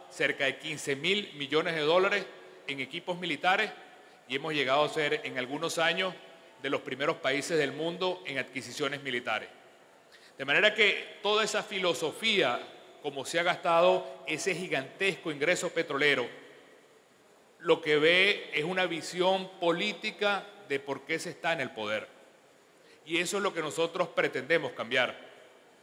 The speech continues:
Esa nueva Venezuela que nosotros queremos proponerle al país a partir del año que viene es una Venezuela en la cual ese gigantesco ingreso que tiene nuestro país casi que gratuito,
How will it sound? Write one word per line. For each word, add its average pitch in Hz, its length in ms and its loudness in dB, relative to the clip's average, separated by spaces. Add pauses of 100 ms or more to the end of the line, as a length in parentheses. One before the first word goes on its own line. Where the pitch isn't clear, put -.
(560)
Esa 180 200 2
nueva 196 260 10
Venezuela 185 600 6
que 165 80 0
nosotros 170 400 0
queremos 170 340 2
proponerle 170 800 2
al 156 180 2
país 160 520 2 (440)
a 135 140 -2
partir 147 340 0
del 185 120 6
año 185 240 4
que 170 100 2
viene 160 400 6 (1080)
es 170 80 0
una 196 200 6
Venezuela 185 640 6
en 190 80 4
la 156 160 2
cual 185 520 6
ese 160 340 -2
gigantesco 185 720 -2
ingreso 180 640 4
que 147 100 -2
tiene 185 280 2
nuestro 170 300 0
país 165 380 0
casi 160 260 -4
que 170 140 0
gratuito, 151 640 0